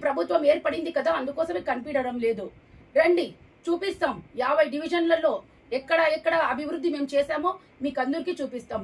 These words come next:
రండి, ఇంకొకసారి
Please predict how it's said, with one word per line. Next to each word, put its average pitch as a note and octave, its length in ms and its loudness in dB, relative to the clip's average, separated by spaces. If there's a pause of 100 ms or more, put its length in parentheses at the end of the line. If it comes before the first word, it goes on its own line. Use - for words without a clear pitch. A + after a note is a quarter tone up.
రండి, B3+ 220 -2 (2250)
ఇంకొకసారి E4+ 640 6